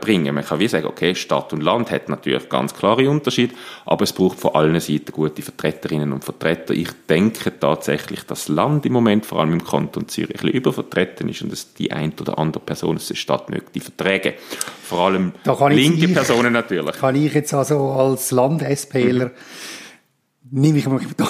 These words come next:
Speaker 2: sehr zurück. Äh,
Speaker 1: <laughs> Das
Speaker 2: und sage nichts
Speaker 1: verständlicherweise,
Speaker 2: drauf,
Speaker 1: ja,
Speaker 2: sage
Speaker 1: ja.
Speaker 2: nichts drauf. Gut, Hadi, wir würden jetzt noch einen Zacken zulegen.
Speaker 1: Mhm.
Speaker 2: Wir würden, äh, noch zu den Ja-Nein-Fragen kommen.
Speaker 1: Ja.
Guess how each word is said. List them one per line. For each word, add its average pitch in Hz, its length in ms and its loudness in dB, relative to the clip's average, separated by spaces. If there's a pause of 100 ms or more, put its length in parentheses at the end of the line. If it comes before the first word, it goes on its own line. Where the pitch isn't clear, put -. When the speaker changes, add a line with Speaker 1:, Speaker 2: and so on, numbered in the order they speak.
(120)
Speaker 2:
sehr 151 340 0
zurück. 120 260 -2 (220)
Äh, 156 300 4 (300)
Speaker 1:
<laughs> 185 440 2
Das 165 140 0 (280)
Speaker 2:
und 151 140 4
sage 165 240 4
nichts 170 260 4
Speaker 1:
verständlicherweise, - 0 -
Speaker 2:
drauf, 139 120 4
Speaker 1:
ja, 110 80 0
Speaker 2:
sage 107 240 0
Speaker 1:
ja. - 40 0
Speaker 2:
nichts 135 220 -4
drauf. 110 100 -6 (680)
Gut, 196 220 0
Hadi, 175 220 2
wir 170 140 4
würden 151 180 4
jetzt 147 160 0
noch 143 120 4
einen 131 200 0
Zacken 139 400 -2
zulegen. 165 560 2
Speaker 1:
Mhm. 147 80 4
Speaker 2:
Wir 135 180 0
würden, 131 200 -2
äh, 123 200 4
noch 117 140 2 (140)
zu - 100 -8
den 120 160 0
Ja-Nein-Fragen 139 1080 2
kommen. 156 360 0
Speaker 1:
Ja. 151 140 -2